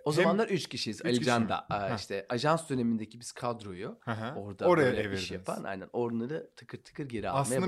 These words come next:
Speaker 1: başladık.
Speaker 2: ürünün tanıtımını yapmak tarafında da oldukça donanımlı bir ekipten bahsediyoruz. Çünkü
Speaker 1: Aynen.
Speaker 2: diğer start-, startupların neye ihtiyacı varsa yapmış, hem de neye ihtiyacı olduğunu görmüş.
Speaker 1: O, o bir mutfak gibi oldu
Speaker 2: Hı hı.
Speaker 1: bizim için. Hatta ben bunu, aa, daha evvelden de dile getirdim.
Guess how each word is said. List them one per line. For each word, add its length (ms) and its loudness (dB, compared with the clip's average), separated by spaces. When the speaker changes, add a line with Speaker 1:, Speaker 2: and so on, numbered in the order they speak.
Speaker 1:
başladık. 360 -8
Speaker 2:
ürünün 380 0
tanıtımını 600 -6
yapmak 440 -4
tarafında 500 -6
da 280 -2
oldukça 460 -2
donanımlı 480 0
bir 80 0
ekipten 440 -4
bahsediyoruz. 480 -8
Çünkü 140 0
Speaker 1:
Aynen. 180 2
Speaker 2:
diğer 220 4
start-, 360 -2
startupların 800 -6
neye 160 -2
ihtiyacı 440 -2
varsa 260 -4
yapmış, 540 -8
hem 140 -2
de 100 2
neye 200 2
ihtiyacı 480 0
olduğunu 280 -4
görmüş. 480 -4
Speaker 1:
O, 360 0
o 60 -6
bir 80 2
mutfak 560 0
gibi 160 -6
oldu 220 -4
Speaker 2:
Hı 40 2
hı. 60 2
Speaker 1:
bizim 200 -4
için. 200 -14
Hatta 380 -4
ben 220 -2
bunu, 300 -6
aa, 420 -8
daha 220 -6
evvelden 440 -4
de 80 -16
dile 180 -10
getirdim. 560 -12